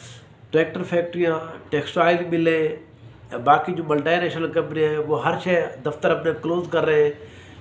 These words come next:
Spare parts मंगवाने के पैसे नहीं हैं, एलसीज खुली नहीं है अभी तक।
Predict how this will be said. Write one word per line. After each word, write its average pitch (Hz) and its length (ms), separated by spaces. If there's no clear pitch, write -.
Spare 196 340
parts 165 360
मंगवाने 160 380
के 156 120
पैसे 170 260
नहीं 160 180
हैं, 143 160
एलसीज 180 400
खुली 180 240
नहीं 175 180
है 160 140
अभी 147 120
तक। 143 360